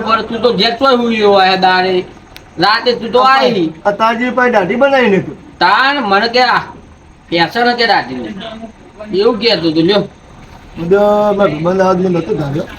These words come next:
Speaker 1: તો અત્યારે તાર ભાઈબંધ જ પગ કાપે હ. તું હાનો બ્રહ્મ પ્યાઈ ગયો ભાઈબંધ ભાઈબંધ કરીને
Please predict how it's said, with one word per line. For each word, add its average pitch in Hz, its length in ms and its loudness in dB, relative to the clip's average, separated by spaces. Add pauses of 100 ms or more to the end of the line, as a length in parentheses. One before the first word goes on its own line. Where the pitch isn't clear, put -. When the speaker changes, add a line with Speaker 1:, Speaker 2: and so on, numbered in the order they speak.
(720)
Speaker 1:
તો 311 60 2 (120)
અત્યારે 262 400 2
તાર 247 100 4 (160)
ભાઈબંધ 233 400 2
જ 269 160 -2
પગ 262 100 4 (140)
કાપે 254 320 4
હ. - 20 4 (220)
તું 254 240 0
હાનો 247 260 2 (140)
બ્રહ્મ 190 240 2 (160)
પ્યાઈ 185 320 0
ગયો 202 240 0
ભાઈબંધ 165 340 0
ભાઈબંધ 165 380 2
કરીને 170 280 4